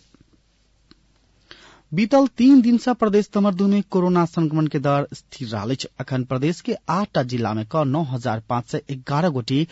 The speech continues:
कोरोना सक्रिय संक्रमित रहल छथि। संक्रमित मध्य संस्थागत आइसोलेशन में सात सय चौहत्तर गोटे तथा होम आइसोलेशन में आठ हजार आठ सय सैंतीस गोटे रहल अछि। अहिना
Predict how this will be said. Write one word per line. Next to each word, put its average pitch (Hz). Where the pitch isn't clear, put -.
कोरोना 135
सक्रिय 196
संक्रमित 110
रहल 101
छथि। -
संक्रमित -
मध्य 147
संस्थागत 208
आइसोलेशन 202
में 233
सात -
सय 131
चौहत्तर 139
गोटे 190
तथा 147
होम 127
आइसोलेशन 117
में 170
आठ 160
हजार 120
आठ 117
सय 117
सैंतीस 180
गोटे 123
रहल 110
अछि। -
अहिना 127